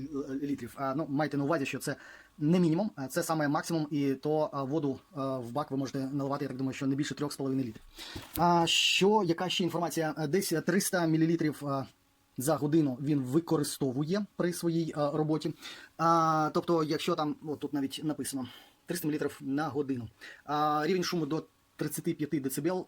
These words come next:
е, і його майже не чутно, тільки коли ви будете використовувати його, так би мовити, на, е, режимі максимального, м, ем, зволоження, так, то, е, ви будете чути, як, е, знаєте, капає начебто, е, вода. Але це,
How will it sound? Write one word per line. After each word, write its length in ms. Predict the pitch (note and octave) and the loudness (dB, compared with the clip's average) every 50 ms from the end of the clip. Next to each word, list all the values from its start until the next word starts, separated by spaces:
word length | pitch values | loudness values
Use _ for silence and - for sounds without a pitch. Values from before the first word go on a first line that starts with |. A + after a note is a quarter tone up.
| - | -6
е, 160 | C#3+ C3+ C3+ - - | -6 -6 -6 -4 -4
і 240 | C#3+ C#3+ C#3+ C#3 - _ _ - | -2 -2 -2 -2 -4 _ _ -4
його 200 | C#3 D3 D#3 D#3+ | -2 0 0 2
майже 280 | C#3+ D3+ D#3 C3 D3 | 2 2 0 2 2
не 140 | C#3 D3+ D#3+ | 2 2 0
чутно, 260 | D3+ - C#3 - B2+ | 0 -2 -4 -4 -2
тільки 200 | - F3 E3 D#3+ | -2 -2 -2 -2
коли 200 | D3+ - D3+ D3 | -2 -2 -2 0
ви 120 | C3 D3+ C#3 | 0 -2 -2
будете 260 | C3+ C#3+ C#3 C#3 C#3 | -2 -2 -2 -2 -4
використовувати 400 | C3+ - C#3 C3+ E3 C#3 B2 B2+ | -4 -4 -6 -4 -4 -4 -4 -4
його, 180 | B2+ C3 C#3 - - - - - - | -4 -4 -6 -8 -10 -18 -20 -18 -8
так 120 | - C#3+ C#3+ | -6 -2 -2
би 80 | D#3+ | 0
мовити, 200 | D#3+ D3+ C#3+ D3 | 0 0 0 0
на, 160 | C#3+ D3+ D3 C#3 - - - _ _ _ _ | -2 0 -2 -4 -6 -10 -20 _ _ _ _
е, 340 | D3+ D3+ D3+ D3+ D3+ D3+ D3+ | -4 -2 0 0 2 0 0
режимі 380 | D#3 E3+ D3+ F3+ E3+ D#3+ D#3 C#3+ D#3 | 0 2 2 2 2 2 0 0 0
максимального, 720 | D#3 D#3+ - - F3 E3 D#3+ D3+ D3+ D3 C#3+ C#3+ C#3 C3+ - _ - | -2 -2 -2 0 0 2 2 2 2 0 0 0 -2 -4 -6 _ -4
м, 320 | C#3 C#3 C3+ C3 B2+ C3 - _ _ _ _ _ _ - C3 | -2 0 0 0 -2 -4 -10 _ _ _ _ _ _ -8 -4
ем, 880 | C3+ C3+ C3+ C3 C3 C3+ C3+ C#3 C#3 C3+ C3+ C3+ C3+ C#3 D3 D3+ D#3 D3+ D#3 D3 | -2 -2 0 0 0 0 0 2 2 0 0 0 0 -2 -4 -6 -10 -8 -6 -2
зволоження, 440 | D3+ D#3 F3+ G3+ G#3 G#3+ A3 A3 G3+ - - _ _ _ _ | 0 2 2 2 2 0 -2 -2 -4 -8 -14 _ _ _ _
так, 160 | - C#3+ - | -10 -10 -8
то, 160 | - C3 B2+ - - - - _ | -8 -8 -8 -8 -14 -20 -16 _
е, 260 | C3+ C#3 C#3 C3+ C3 B2 - | -4 -2 0 0 0 -2 -2
ви 120 | C3+ D#3+ C#3+ | -2 -2 -2
будете 280 | D3 C#3 C#3 C3+ C3 C3+ _ _ | 0 -2 -2 -2 -4 -6 _ _
чути, 200 | - - - D3 | -8 -4 -4 -4
як, 260 | C3+ C#3 C3+ - - _ _ _ D3+ | -4 -6 -8 -10 -14 _ _ _ -8
е, 140 | C3+ C3 B2+ | -6 -6 -6
знаєте, 260 | B2+ C#3 D3 B2+ B2+ A2+ | -4 -4 -4 -6 -6 -4
капає 340 | - D3+ D3 C#3+ C3+ A#2+ - _ _ _ _ _ _ | -4 -4 -2 -2 -6 -6 -10 _ _ _ _ _ _
начебто, 340 | C#3+ C#3 - C#3 - C3+ B2+ - - | -6 -6 -4 -4 -6 -8 -8 -8 -8
е, 40 | C3 | -8
вода. 280 | B2+ B2 B2+ A#2 G#2+ - _ _ _ _ _ _ _ _ _ _ - | -6 -6 -6 -8 -8 -12 _ _ _ _ _ _ _ _ _ _ -4
Але 160 | D3 E3 D3+ | -2 -2 -2
це, 220 | - D#3 C#3+ C#3 | -2 -6 -6 -8